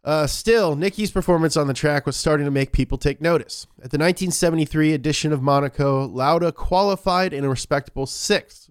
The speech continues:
driving a car the whole field knew to be inferior. During the race, he performed even better, scrapping his way up to third before gearbox failure ended his day.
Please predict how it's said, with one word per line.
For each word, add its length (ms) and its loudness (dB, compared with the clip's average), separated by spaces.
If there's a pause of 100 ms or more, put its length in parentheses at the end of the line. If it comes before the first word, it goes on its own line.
(140)
driving 340 2
a 60 -2
car 380 0
the 80 -6
whole 320 0
field 360 -2
knew 220 2
to 80 -6
be 180 -6
inferior. 560 -2 (560)
During 200 2
the 80 0
race, 300 0
he 60 -2
performed 440 2
even 220 0
better, 440 0
scrapping 560 -2
his 180 -2
way 220 2
up 120 -2
to 100 -4
third 400 0
before 320 -2
gearbox 560 -2
failure 380 0
ended 320 -2
his 180 -10
day. 260 -10